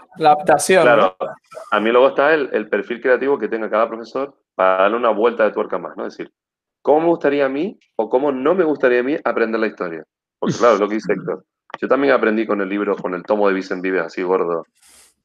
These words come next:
Speaker 2: y venga a memorizar, y venga tal. Entonces, ¿qué recuerdo? Muy poco.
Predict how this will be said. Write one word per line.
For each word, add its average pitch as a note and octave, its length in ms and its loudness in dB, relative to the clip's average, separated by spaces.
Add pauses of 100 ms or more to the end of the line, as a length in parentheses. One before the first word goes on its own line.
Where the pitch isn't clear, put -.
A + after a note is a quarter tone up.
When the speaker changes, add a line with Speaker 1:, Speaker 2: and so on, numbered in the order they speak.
(240)
Speaker 2:
y G2 120 -2
venga F#2 300 0
a - 20 -4
memorizar, E2 460 -6
y E2+ 220 -12
venga F2+ 340 -6
tal. - 220 -6 (160)
Entonces, A2 400 -6 (640)
¿qué D3+ 100 4
recuerdo? D#3+ 640 2 (1000)
Muy A#2 140 -6
poco. C3 380 -6